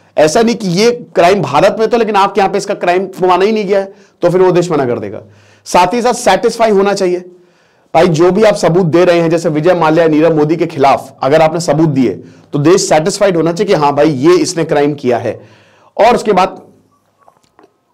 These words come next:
उसी ऑफेंस पे ही हो, जैसे अगर मान लीजिए कि विजय माल्या ने कहीं भा-, धमाका कर दिया और भारत ने रिक्वेस्ट किया है फाइनेंशियल क्राइम के लिए,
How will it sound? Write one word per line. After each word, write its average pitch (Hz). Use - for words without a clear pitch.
उसी 240
ऑफेंस 190
पे 170
ही 156
हो, 135
जैसे 147
अगर 160
मान 170
लीजिए 170
कि 175
विजय 151
माल्या 175
ने 170
कहीं 185
भा-, 139
धमाका 170
कर 135
दिया 98
और 151
भारत 160
ने 208
रिक्वेस्ट 165
किया 190
है 190
फाइनेंशियल 185
क्राइम 160
के 117
लिए, 92